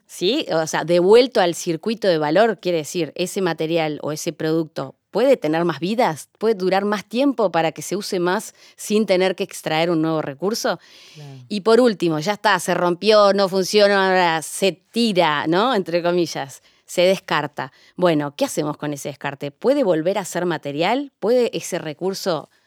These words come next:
Speaker 1: volver a tomar valor? Entonces, y no ser un, un factor de contaminación. Entonces, sí, en el diseño, de vuelta, volví a un caso empresarial, pero si voy a lo doméstico,
Speaker 2: Ujú.
Speaker 1: cuando, por ejemplo, voy a hacer las compras y me voy a la feria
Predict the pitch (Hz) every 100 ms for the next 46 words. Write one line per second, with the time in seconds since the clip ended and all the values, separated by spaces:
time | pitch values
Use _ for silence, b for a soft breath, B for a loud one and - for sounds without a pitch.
0 | _ 147 147 170 208 170 151 151 151 151
1 | 208 233 B B B - 185 180 - 165
2 | 175 - 180 185 175 180 175 170 156 -
3 | 175 156 147 147 147 139 160 226 285 311
4 | b b b - - 277 277 - 170 165
5 | 160 160 165 247 269 294 294 - - _
6 | - 120 - 160 175 151 143 143 170 175
7 | 170 165 220 175 147 - 151 196 196 160
8 | 147 147 - 160 220 220 185 165 156 147
9 | - 139 - 135 180 170 175 175 202 _
10 | 214 175 - 139 135 143 151 180 185 196
11 | 165 170 175 175 190 - 151 156 156 170
12 | 185 - 311 311